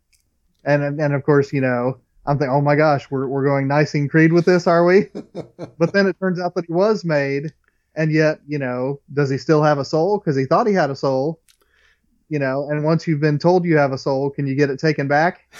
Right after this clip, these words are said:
Speaker 2: <laughs>
Speaker 1: I, like I said, I mean, just, I, I think both of these films are great. I probably like twenty forty-nine a little bit better just because they do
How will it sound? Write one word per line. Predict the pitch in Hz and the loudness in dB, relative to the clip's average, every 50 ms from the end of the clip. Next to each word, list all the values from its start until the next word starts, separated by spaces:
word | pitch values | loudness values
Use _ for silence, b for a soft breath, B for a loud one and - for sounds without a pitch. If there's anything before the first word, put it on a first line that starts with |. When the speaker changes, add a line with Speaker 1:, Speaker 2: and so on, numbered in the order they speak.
| - - | -20 -20
Speaker 2:
<laughs> | _ _ _ _ _ - | _ _ _ _ _ -6
Speaker 1:
I, | 202 - - - 214 - - _ 214 165 - - 196 160 - - - - 139 - - - - - - 302 285 226 - - - 165 180 180 - | -6 -6 -4 -8 -10 -10 -8 _ -12 -12 -12 -12 -14 -14 -14 -16 -16 -16 -16 -16 -16 -18 -18 -16 -14 -12 -10 -12 -12 -4 -2 -2 -2 0 -2
like | 170 180 214 254 240 - | -4 0 2 0 0 0
I | 202 - - | -6 -4 0
said, | 214 180 | 0 2
I | 170 160 | 2 0
mean, | 160 160 156 | -2 -6 -6
just, | 156 175 165 156 160 139 - - - - - - - | -4 -4 -2 -2 -4 -8 -8 -12 -20 -20 -20 -8 -2
I, | 165 170 170 156 160 | 0 0 0 2 -2
I | 165 | -2
think | - 190 180 151 | -2 -2 -4 -2
both | 147 170 190 196 - | 0 0 0 0 -2
of | 175 | -4
these | 160 151 147 - | -4 -4 -6 -4
films | - 175 165 156 143 127 | -2 -2 -2 -2 -2 -4
are | 139 | -6
great. | 127 127 139 143 147 156 156 | -4 0 0 2 2 2 2
I | 143 143 | 0 -2
probably | 143 - 175 170 170 165 151 | 0 2 2 2 2 0 -2
like | 143 147 151 151 147 | -2 -2 -4 -6 -6
twenty | - 160 160 147 | -6 -6 -6 -6
forty-nine | 139 - 151 147 139 139 135 143 147 147 143 | -6 -6 -6 -4 -4 -4 -2 -2 -2 0 -2
a | 139 | -2
little | 135 147 139 139 | -4 -4 -4 -2
bit | 135 139 117 131 | -4 -4 -4 -2
better | 147 147 147 143 139 | 0 0 2 0 0
just | 127 139 135 - | -2 -4 -4 -4
because | 139 - 147 139 135 127 | -4 0 2 2 2 0
they | 123 135 131 | 0 0 0
do | 131 131 143 151 151 143 139 131 131 131 127 | 2 2 2 2 4 2 2 0 0 -2 -4